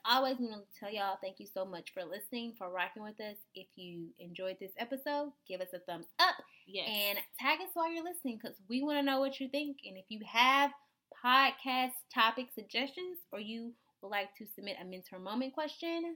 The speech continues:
Speaker 1: slide in our D Ms.
Speaker 2: Yes.
Speaker 1: Email us.
Speaker 2: Yes.
Speaker 1: Hit us up on our website.
Speaker 2: Yes.
Speaker 1: And we will, you know, say it or we will make that a topic. And if you would like to remain anonymous,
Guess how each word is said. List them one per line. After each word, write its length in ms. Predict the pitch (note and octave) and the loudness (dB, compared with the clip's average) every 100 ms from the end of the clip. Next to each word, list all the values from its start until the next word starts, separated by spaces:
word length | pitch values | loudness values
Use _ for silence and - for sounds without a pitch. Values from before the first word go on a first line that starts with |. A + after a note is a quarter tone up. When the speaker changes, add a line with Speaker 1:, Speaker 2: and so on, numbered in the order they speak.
| - - | -8 6
Speaker 1:
slide 240 | C4 D4 | 8 10
in 60 | D4 | 8
our 120 | D4 | 2
D 260 | D#4 D#4+ D#4+ | 2 2 4
Ms. 280 | E4 E4 E4 - | 4 2 -2 -8
Speaker 2:
Yes. 320 | F3+ G#3+ F3 - - B3+ | -2 0 0 -4 -4 2
Speaker 1:
Email 380 | D#4+ D#4+ D#4+ | 4 6 8
us. 280 | D#4+ D#4 D#4+ - | 8 6 4 0
Speaker 2:
Yes. 140 | F3+ D#4+ | 0 4
Speaker 1:
Hit 100 | E4 | 4
us 160 | E4 | 4
up 120 | D4+ D#4+ | 2 2
on 140 | D#4 | 2
our 120 | D4+ | 2
website. 640 | D4 C#4+ - D4+ D4 D4 D4 | 2 0 4 6 6 4 -2
Speaker 2:
Yes. 280 | G3 F#3+ D#3+ G3+ | -4 -2 -2 -6
Speaker 1:
And 180 | G#3 | -6
we 180 | G#3 A#3 | -4 -4
will, 440 | A3+ A3+ G#3+ G#3 G3+ | -4 -6 -4 -6 -4
you 120 | A#3+ | -4
know, 160 | G#3 G3+ - | -4 -6 -2
say 320 | B3+ C4 C4 | 0 2 0
it 80 | B3+ _ - | -4 _ -6
or 200 | F#3+ F#3 | -2 -2
we 180 | G3+ G3+ | -4 -8
will 340 | F#3 F#3 F3+ G3+ | -2 0 -2 -2
make 240 | G3 F#3 | -4 -4
that 120 | F#3 | -4
a 80 | D#3+ | -2
topic. 380 | - D#4 D#4+ F4 _ | 2 2 2 -8 _
And 120 | G3 G3 | -10 -8
if 120 | G3+ | -8
you 100 | A3 | -6
would 100 | G#3+ | 0
like 280 | G#3+ G#3 - | 4 2 0
to 80 | A3+ | -6
remain 280 | G#3+ G#3 G#3+ | -2 -2 4
anonymous, 720 | C4 F4 F#4+ G4 G4+ G#4 | 8 8 8 4 4 4